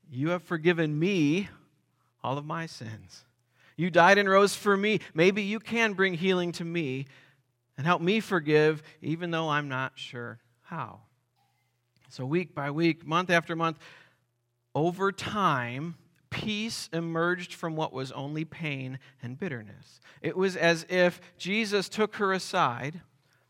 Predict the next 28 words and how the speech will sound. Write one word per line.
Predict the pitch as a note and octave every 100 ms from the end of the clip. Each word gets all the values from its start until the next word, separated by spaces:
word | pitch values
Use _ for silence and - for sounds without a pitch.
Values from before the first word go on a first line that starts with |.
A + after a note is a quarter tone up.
| _ -
and | D#3 D#3
placed | F#3+ F#3 - -
his | G3+ G#3+
pierced | - - G3+ G3 -
hands | F#3+ F#3+ F3+
on | F3
her | E3 E3
and | D#3 D#3
stayed | - - F3+ G#3
with | G3 F#3+ -
her | E3
as | C3+ C3+
he | D3
healed | C3 E3+ F3 D3+
her | C#3
slowly, | - D3 D3 D3+ E3+ A3 A#3+ - - _
gradually, | E3+ E3+ F3 F3 D#3+ B2 A2 A2+ - -
and | C#3+ B2+
in | B2
stages. | - D#3+ D#3 C3+ G2 F#2+ - - _ _ _ _ _ _ _ _ _ _ _ _ -
And | B2
if | C3+
you | D#3+
talk | E3 D#3
to | F3+
Jean | D#3+ E3 E3+
years | D#3 D3+ D#3+
later, | E3 G3 D#3